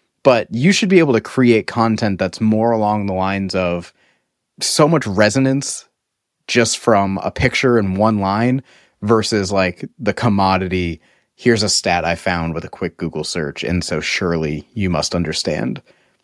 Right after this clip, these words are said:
where I'm coming from." And so I think there are three, three ways that I wanna talk about kind of improving your hooks. And, you know, th-, this, we're talking specifically about blog posts. There's a, a concept here that, you know, if you follow, like, Erica Schneider,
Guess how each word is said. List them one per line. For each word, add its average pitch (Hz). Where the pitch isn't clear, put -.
where 85
I'm 67
coming 90
from." 139
And 120
so 110
I 117
think 202
there 196
are 127
three, 110
three 127
ways 95
that 92
I 90
wanna 82
talk 82
about 80
kind -
of -
improving 90
your 87
hooks. -
And, 92
you 127
know, 110
th-, 139
this, 170
we're 160
talking 190
specifically 120
about 104
blog 90
posts. 120
There's 123
a, 101
a 85
concept 107
here 95
that, 90
you 117
know, 101
if 90
you 95
follow, 101
like, 90
Erica 92
Schneider, 92